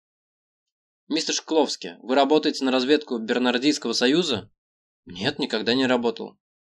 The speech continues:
"А вы, мистер Зейман, являетесь агентом бернардийской разведки?"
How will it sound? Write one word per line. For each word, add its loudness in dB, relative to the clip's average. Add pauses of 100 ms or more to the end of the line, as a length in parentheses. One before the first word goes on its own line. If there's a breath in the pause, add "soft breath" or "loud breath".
(100)
"А 0
вы, 4
мистер -2
Зейман, 2 (220)
являетесь 2
агентом 0
бернардийской 0
разведки?" -2